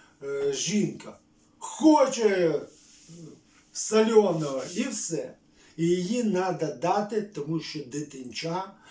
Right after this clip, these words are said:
там, е, внутрі, воно його требує. Розумієте, оцих, е, мікроелементів. Так, друзі, значить,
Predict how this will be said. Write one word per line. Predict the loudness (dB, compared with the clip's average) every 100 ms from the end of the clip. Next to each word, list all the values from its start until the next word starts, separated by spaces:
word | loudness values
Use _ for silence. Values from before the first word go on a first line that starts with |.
| -20 -20 _
там, | -2 -2 -2 -12 -20 -20 -20 _ -8
е, | -4 -2 0
внутрі, | -2 -2 -2 -2 -2 -4 -4 -6
воно | -6 -6 0 2 4
його | 4 2 2 0
требує. | -2 -12 -6 0 2 2 2 2 2 0 -4 -14 _ _ _ _ _ -10
Розумієте, | -10 -6 -2 0 0 -2
оцих, | -8 -8 -2 -2 -2 -8 -20 -20 -20 -12
е, | -6 -4 -4 -4 0 0 0 -2
мікроелементів. | -2 -2 -2 0 0 -4 -4 -10 -12 -20 -20 _ _ -20 -18 -18 -20 -2
Так, | 2 2 2
друзі, | 4 6 4 2 -4
значить, | -2 0 0 0 -4 -12